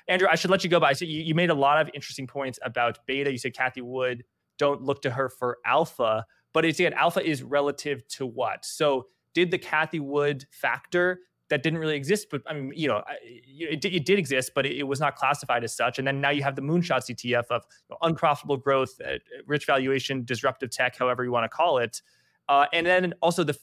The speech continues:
the fact that you said, you know, her fu-, her, uh, clients haven't left her. And again, we're talking about Cathie Wood instead of,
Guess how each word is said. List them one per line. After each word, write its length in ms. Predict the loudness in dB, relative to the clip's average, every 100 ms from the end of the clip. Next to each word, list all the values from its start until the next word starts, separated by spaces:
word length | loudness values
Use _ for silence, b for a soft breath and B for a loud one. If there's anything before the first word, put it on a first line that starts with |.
| -4
the 60 |
fact 200 | -2 -2
that 80 | -2
you 100 | -6
said, 380 | 0 2 2 -2 _ _ _ _ _ _ _
you 80 | -2
know, 60 | 0
her 140 | -2
fu-, 180 | 0 -2 0
her, 220 | -4 -4 _ _ -6
uh, 200 | -2 0 0
clients 280 | 0 0
haven't 300 | -2 -4 -4
left 280 | -2 -2 -2
her. 220 | -2 -2
And 100 | -2
again, 200 | -2 -2 -4
we're 60 |
talking 200 | -4 -2
about 180 | -2 -4 -2
Cathie 240 | -2 0
Wood 180 | 0 0
instead 240 | 0 -4
of, 100 | -4